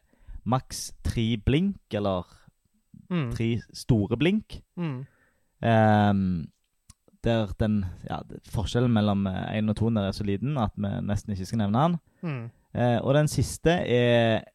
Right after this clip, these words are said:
Speaker 1: er animasjoner fra interaksjoner, altså ting som beveger seg.
Speaker 2: Mm.
Speaker 1: Eh, kun bevegelige animasjoner, ikke animasjoner som går på fargeendring eller,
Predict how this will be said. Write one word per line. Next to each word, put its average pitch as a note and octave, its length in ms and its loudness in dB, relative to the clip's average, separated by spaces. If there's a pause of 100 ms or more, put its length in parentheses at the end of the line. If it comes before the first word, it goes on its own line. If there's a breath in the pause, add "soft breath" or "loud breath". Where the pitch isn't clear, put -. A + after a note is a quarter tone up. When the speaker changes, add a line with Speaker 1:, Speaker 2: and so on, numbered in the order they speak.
(180)
Speaker 1:
er A2 540 0
animasjoner A#2+ 760 0
fra G#2 380 0
interaksjoner, G#2+ 840 -2
altså A2 240 -4
ting B2 340 -2
som G#2 320 0 (800)
beveger A2 320 4
seg. - 300 -4 (220)
Speaker 2:
Mm. C3 320 -4
Speaker 1:
Eh, - 40 -6 (200)
kun C3+ 460 2
bevegelige A#2 580 2
animasjoner, B2 640 0 (240)
ikke B2+ 460 2 (420)
animasjoner A2+ 640 0
som G2+ 260 -2
går G#2 180 2
på G#2 300 2
fargeendring G#2 1120 0
eller, G2+ 520 0